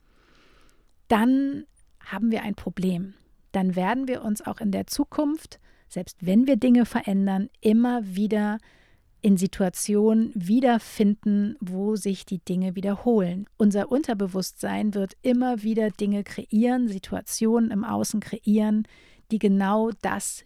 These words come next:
widerspiegeln. Wir werden diese Erfahrungen so lange wieder machen, bis wir daraus lernen und bis wir die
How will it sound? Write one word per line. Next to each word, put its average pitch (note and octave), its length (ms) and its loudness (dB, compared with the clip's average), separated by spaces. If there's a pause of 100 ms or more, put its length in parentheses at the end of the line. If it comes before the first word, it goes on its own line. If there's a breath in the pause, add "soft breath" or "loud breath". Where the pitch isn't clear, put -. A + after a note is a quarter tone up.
widerspiegeln. G3 880 -6 (400)
Wir A3+ 380 0
werden G#3 360 -2
diese B3+ 280 -2
Erfahrungen G#3 880 -2
so A3+ 340 0
lange G#3 560 -2 (180)
wieder G#3 360 0
machen, G#3 520 0 (680 soft breath)
bis A#3 220 -2
wir A#3 80 -4
daraus F#3+ 340 -4
lernen F#3+ 500 -2 (1040)
und F#3+ 160 -2
bis G#3+ 200 -2
wir A3 120 0
die F#3 300 -4